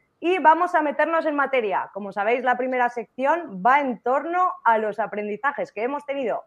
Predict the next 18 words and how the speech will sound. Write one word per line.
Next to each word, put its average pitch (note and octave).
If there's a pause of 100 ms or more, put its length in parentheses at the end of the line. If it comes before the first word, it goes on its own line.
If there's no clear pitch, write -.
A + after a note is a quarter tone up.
(100)
esta A#3+
semana G#3+ (440)
para G#3
darle A3+
caña A3
al G#3
salseo G#3+
nodricer. D4+ (440)
Y D#4+
después D4
vamos C#4+
a C#4
abordar A#3
el A#3
tema D4
de C4+
la A#3
mentalidad A3